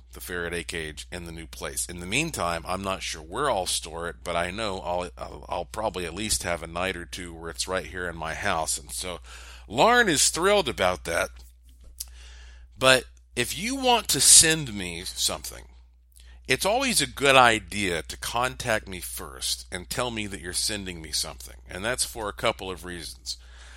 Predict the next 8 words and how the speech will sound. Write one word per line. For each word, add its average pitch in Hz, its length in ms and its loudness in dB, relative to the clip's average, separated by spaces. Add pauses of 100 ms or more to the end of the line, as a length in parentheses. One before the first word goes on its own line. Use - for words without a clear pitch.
(320)
Um, 85 400 0 (440)
number 165 300 6
one, 107 400 -2 (220)
I 104 80 2
may 107 200 0
not 107 220 0
want 104 300 -6
it. - 80 -16